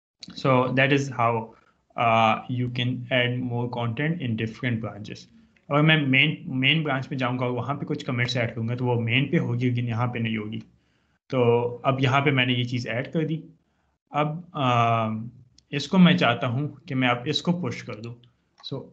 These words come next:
इसको push करने के लिए आपके पास जो again वही command होगी, git push space Remote रिपॉजिटरी का नाम space branch का नाम।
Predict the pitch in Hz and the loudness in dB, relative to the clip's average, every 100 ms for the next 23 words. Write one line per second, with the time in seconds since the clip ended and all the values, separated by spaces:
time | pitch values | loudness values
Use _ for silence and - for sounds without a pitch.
0 | - 156 - 214 175 160 - 139 131 123 | -8 -6 -2 0 0 0 2 2 2 0
1 | 127 123 127 127 - 123 120 127 127 117 | -2 0 0 -2 -6 -8 -8 -6 -4 -2
2 | 139 139 131 143 139 139 170 123 117 117 | -4 -4 0 0 2 0 0 0 0 0
3 | 113 127 - 135 139 147 - 147 147 - | -2 -4 -8 -2 -2 -2 -2 -2 -2 -10
4 | 175 - - 127 131 - _ _ _ _ | -18 -8 0 2 2 -4 _ _ _ _
5 | _ 123 123 135 165 165 156 - - 147 | _ -4 0 0 0 0 0 0 0 2
6 | 143 139 - - - 139 135 - - _ | 2 0 -10 -16 0 2 2 -6 -20 _
7 | - 120 113 - 113 | -6 -4 -4 -4 -8